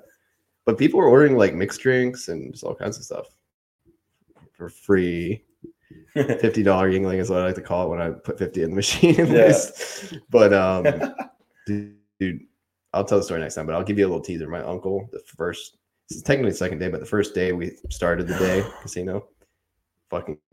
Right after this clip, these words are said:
Speaker 1: killed it.
Speaker 2: They don't have Yingling in, uh, Las Vegas, by the way.
Speaker 1: Killed it. What?
Speaker 2: Yeah, they don't.
Speaker 1: No,
Speaker 2: I, I looked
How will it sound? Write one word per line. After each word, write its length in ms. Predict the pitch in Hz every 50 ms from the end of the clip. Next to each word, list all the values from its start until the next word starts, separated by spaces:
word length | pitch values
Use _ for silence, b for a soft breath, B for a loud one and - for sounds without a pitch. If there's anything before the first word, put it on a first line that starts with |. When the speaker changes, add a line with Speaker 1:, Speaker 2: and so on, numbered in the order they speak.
| 76
Speaker 1:
killed 320 | - - - - - - -
it. 120 | - - - _ -
Speaker 2:
They 100 | 113 107
don't 160 | 101 107 -
have 160 | - 104 95
Yingling 300 | 85 92 87 90 85 82
in, 280 | 85 80 78 76 71 - _ _ -
uh, 200 | 82 82 80 76 80
Las 180 | 80 76 - -
Vegas, 240 | 71 71 73 71
by 120 | - 71 73
the 60 | 76
way. 60 | 76 76
Speaker 1:
Killed 140 | 73 73
it. 80 | - - _ _ _ -
What? 440 | 165 - 247 269 269 - - - 90
Speaker 2:
Yeah, 160 | 82 82 80
they 120 | 80 80
don't. 220 | - 82 78 - -
Speaker 1:
No, 160 | 135 127 120
Speaker 2:
I, 280 | 113 110 104 104 101 101
I 120 | 98 98
looked 140 | 98 98